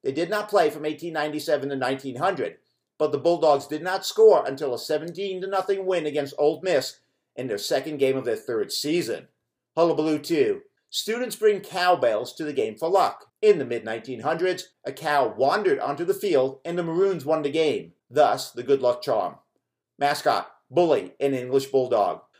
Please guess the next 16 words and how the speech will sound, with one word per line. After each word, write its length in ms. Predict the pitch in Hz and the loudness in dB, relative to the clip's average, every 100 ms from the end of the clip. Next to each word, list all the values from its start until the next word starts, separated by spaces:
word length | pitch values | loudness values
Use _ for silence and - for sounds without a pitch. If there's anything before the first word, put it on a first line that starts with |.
| _ | _
The 100 | - | -10
first 360 | 185 247 247 - | 0 2 2 2
bulldog 420 | 190 143 123 127 | 0 4 4 4
mascot 600 | 120 113 - - 147 156 - _ - | 0 -4 -4 0 0 0 -6 _ -8
came 220 | 185 196 | -4 -4
upon 280 | 202 190 196 | -4 -4 0
the 80 | 208 | 0
scene 320 | 185 143 135 | 0 -2 0
after 240 | 143 143 | 0 -2
the 100 | 147 | -8
Maroons 460 | 147 151 165 190 180 | -6 -4 -4 -4 -2
upset 360 | 180 - 175 | -4 0 2
Army 260 | 151 131 139 | 4 2 2
in 60 | 135 | -2
nineteen 340 | 127 143 156 | -4 -6 -6
thirty-five. 800 | 135 113 127 185 185 107 - | -4 -4 -2 2 4 2 -2